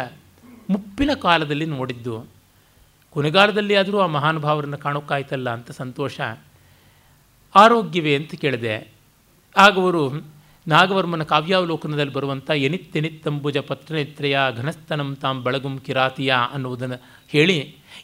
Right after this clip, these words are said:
ಎಷ್ಟೆಷ್ಟು ಹತ್ತಿರಕ್ಕೆ ಬೆಡ್ ಪ್ಯಾನ್ ಬರ್ತಾ ಇದೆಯೋ ಮಂಚಕ್ಕೆ, ಆರೋಗ್ಯ ಅಷ್ಟೆಷ್ಟು ದೂರ ಆಗ್ತಾ ಇದೆ ಅಂತ ತಿಳ್ಕೊಳ್ಬೇಕು ಅವಧಾನಿಗಳೇ ಅಂತಂದರು. ಏನು ಹಾಸ್ಯ! ಅದಕ್ಕೆ ಎಷ್ಟು ಚೆನ್ನಾಗಿ ಅದನ್ನು ಹೇಳುವಂಥ ಬಗೆ,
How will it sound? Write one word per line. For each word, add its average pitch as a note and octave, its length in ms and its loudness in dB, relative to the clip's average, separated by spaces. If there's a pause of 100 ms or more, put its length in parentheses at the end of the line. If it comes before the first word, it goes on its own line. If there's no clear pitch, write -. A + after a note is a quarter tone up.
ಎಷ್ಟೆಷ್ಟು G#3+ 600 -4
ಹತ್ತಿರಕ್ಕೆ A3+ 500 0
ಬೆಡ್ D#3 380 0
ಪ್ಯಾನ್ G#3+ 280 2
ಬರ್ತಾ D#3 340 2
ಇದೆಯೋ C#3+ 280 0
ಮಂಚಕ್ಕೆ, C3 540 -8
ಆರೋಗ್ಯ E3+ 540 2
ಅಷ್ಟೆಷ್ಟು D#3 460 -8
ದೂರ A3 200 2
ಆಗ್ತಾ E3 380 2
ಇದೆ C#3 180 0
ಅಂತ C#3+ 140 -6
ತಿಳ್ಕೊಳ್ಬೇಕು D#3+ 720 -2
ಅವಧಾನಿಗಳೇ B2+ 720 0 (240)
ಅಂತಂದರು. C#3+ 640 -2 (600)
ಏನು B3 560 6
ಹಾಸ್ಯ! D3+ 460 2 (440)
ಅದಕ್ಕೆ F#3 360 0
ಎಷ್ಟು G#3+ 260 -2
ಚೆನ್ನಾಗಿ A3 500 0
ಅದನ್ನು E3 220 -2
ಹೇಳುವಂಥ D3 520 -2
ಬಗೆ, A#2+ 720 -6